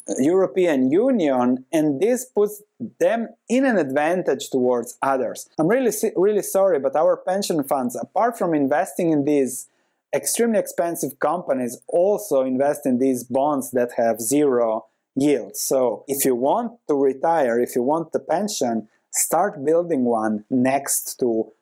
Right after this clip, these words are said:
whatever you are building automatically on the side, especially if you are from Europe. Also, especially if you are from everyone. If I, there is one message I can give you,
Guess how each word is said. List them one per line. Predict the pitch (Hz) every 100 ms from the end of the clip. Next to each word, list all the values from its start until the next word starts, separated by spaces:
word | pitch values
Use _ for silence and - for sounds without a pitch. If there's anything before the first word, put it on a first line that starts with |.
| _
whatever | 123 127 123 - _ 147 175 180 131 120
you | 127
are | 123 120
building | 110 131 147 139 117 117
automatically | 123 123 131 117 113 131 135 - 113 107 104 _ -
on | 139 123
the | 120
side, | 120 - 127 104 95 _ _ _
especially | 123 - - 294 - 170
if | 143 -
you | 139
are | 139
from | - 127 117 113 -
Europe. | 139 147 107 - _
Also, | - 165 160 131 117 - _
especially | 139 143 233 202 151
if | 143
you | 160
are | 147 123
from | - 123 117 - _ _
everyone. | 135 127 120 110 104 98 -
If | 147 131
I, | 165
there | 160 190
is | 180 160
one | 190 208
message | 180 175 151
I | 143
can | 135 131 127
give | 139
you, | 127 120 113